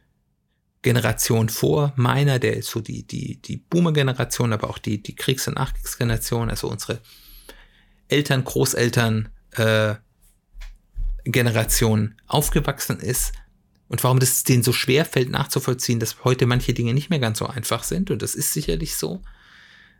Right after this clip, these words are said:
Ähm, es ging allen automatisch besser und alle wurden automatisch mit der Flut eben sozusagen nach oben gezogen und das ist eben nicht mehr so. Es bedarf in der Lage, wie wir heute sind,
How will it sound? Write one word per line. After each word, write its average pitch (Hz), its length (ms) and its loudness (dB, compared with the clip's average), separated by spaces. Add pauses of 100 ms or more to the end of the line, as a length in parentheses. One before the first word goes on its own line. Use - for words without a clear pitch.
(140)
Ähm, 123 440 2 (1160)
es - 160 0
ging 160 260 2 (260)
allen 180 360 2
automatisch 151 640 2
besser 151 260 2
und 131 100 -2
alle 143 240 2
wurden 139 180 0
automatisch 135 680 0 (120)
mit 143 260 2
der 135 120 2
Flut 135 420 -6
eben 123 240 -2
sozusagen 120 420 -4
nach 117 140 -6
oben 131 220 -4
gezogen 107 420 -10
und 123 100 -8
das 135 140 -6
ist 151 140 -6
eben 147 320 0
nicht 147 280 -2
mehr 110 180 -2
so. - 160 -6 (2000)
Es - 140 2
bedarf 123 720 2
in 131 180 2
der 110 180 4
Lage, 131 440 2
wie 139 100 -2
wir 117 160 0
heute 113 260 -4
sind, 131 480 -2